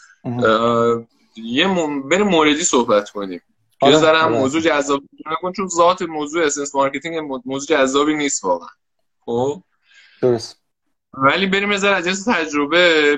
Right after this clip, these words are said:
Speaker 2: ببینیم که آقا ما که این هم میگیم آیا اصلاً جواب می‌ده یا نه. من دو تا تجربه می‌گم. خب، تو دو تا
Speaker 1: مهم.
Speaker 2: بیزینس مختلفی بودم. تو اونور از تجربیات دو تا کمپینی که اسنس مارکتینگ خیلی براتون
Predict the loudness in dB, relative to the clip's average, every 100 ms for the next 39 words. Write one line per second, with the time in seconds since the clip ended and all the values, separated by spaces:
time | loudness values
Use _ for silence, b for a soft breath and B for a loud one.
0 | 0 -4 -4 -2 0 2 2 0 -6 -6
1 | -4 -6 -6 -6 -6 -8 -6 0 2 2
2 | 0 0 2 2 2 -2 -2 0 0 -2
3 | -4 -2 -2 -2 -2 0 0 0 -2 -2
4 | -2 -4 -6 -14 _ _ -2 -2 0 -2
5 | -2 0 -2 -2 -2 -2 -4 -4 -4 -6
6 | -6 -6 -4 0 2 2 2 -2 -4 _
7 | _ _ _ _ _ -4 0 2 4 4
8 | 2 -6 _ -2 0 0 0 0 2 0
9 | 0 0 0 -6 _ _ -2 0 -2 -2
10 | -2 -4 -2 -2 0 4 4 4 0 0
11 | 0 -2 0 0 2 -2 -2 0 2 4
12 | 4 2 0 -8 -12